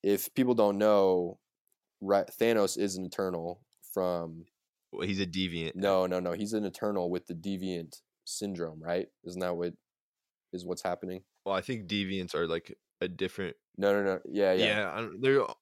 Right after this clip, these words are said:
Speaker 2: kind of a different race, but they're also,
Speaker 1: So they're all part of
Speaker 2: like,
Speaker 1: a
Speaker 2: they're, like, a
Speaker 1: sub
Speaker 2: mutated
Speaker 1: Yeah,
Speaker 2: version.
Speaker 1: so they're all part of a sub race. I wanna say those are Celestials. No, that can't be right, right? Isn't that something different?
Speaker 2: No, Celestials created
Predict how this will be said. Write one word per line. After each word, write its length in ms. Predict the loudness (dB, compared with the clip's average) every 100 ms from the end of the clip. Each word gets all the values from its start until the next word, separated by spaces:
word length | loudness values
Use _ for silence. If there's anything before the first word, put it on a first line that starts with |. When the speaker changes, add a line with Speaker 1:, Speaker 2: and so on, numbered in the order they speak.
| _ -8
Speaker 2:
kind 140 | -2 0
of 120 | 2
a 100 | 0
different 360 | 0 0 0 0
race, 240 | 0 0
but 160 | -4 -2
they're 120 | 0
also, 280 | 0 4 6
Speaker 1:
So 0 |
they're 180 | 8
all 180 | 8 8
part 280 | 8 8 8
of 100 | 8
Speaker 2:
like, 20 |
Speaker 1:
a 60 | 4
Speaker 2:
they're, 140 | 4 6
like, 160 | 8 8
a 40 |
Speaker 1:
sub 20 |
Speaker 2:
mutated 520 | 6 2 2 0 0
Speaker 1:
Yeah, 280 | 2 4 4
Speaker 2:
version. 0 |
Speaker 1:
so 160 | 2 0
they're 180 | 2 6
all 140 | 4
part 260 | 4 4 4
of 100 | 2
a 80 |
sub 420 | -2 0 2 2 -2
race. 640 | -4 -2 -4 -6 -8 -10 -14 _ _ -4
I 40 |
wanna 240 | 0 2 0
say 180 | 0 2
those 240 | 2 2
are 60 | -2
Celestials. 800 | 2 4 4 2 0 0 -2 -2
No, 160 | 0
that 140 | 0 0
can't 160 | -4
be 80 | -4
right, 220 | -4 -4 -2
right? 200 | -4 -2
Isn't 140 | -2
that 120 | -4
something 240 | -4 -4 -4
different? 320 | -2 -2 -2
Speaker 2:
No, 20 |
Celestials 640 | -2 2 2 2 -2 -4
created 560 | -6 -4 -2 0 -2